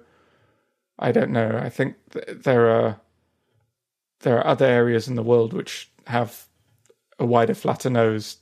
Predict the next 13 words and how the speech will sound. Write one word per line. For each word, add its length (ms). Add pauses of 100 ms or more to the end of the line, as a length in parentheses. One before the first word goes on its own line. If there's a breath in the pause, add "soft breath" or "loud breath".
(160)
but 120
I 120
think 240
of 100
as 120
having 260
deep 200
voices, 440
so 240
I'm 180
not 160
sure 300
if, 80